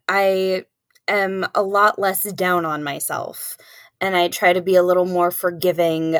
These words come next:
of what I do, say, think, feel, and also not just try to be forgiving of it, but try to be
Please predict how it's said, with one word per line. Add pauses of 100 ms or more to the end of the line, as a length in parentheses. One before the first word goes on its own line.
of (640)
what
I
do,
say,
think,
feel, (800)
and (100)
also (380)
not
just
try
to
be (600)
forgiving
of
it,
but
try
to
be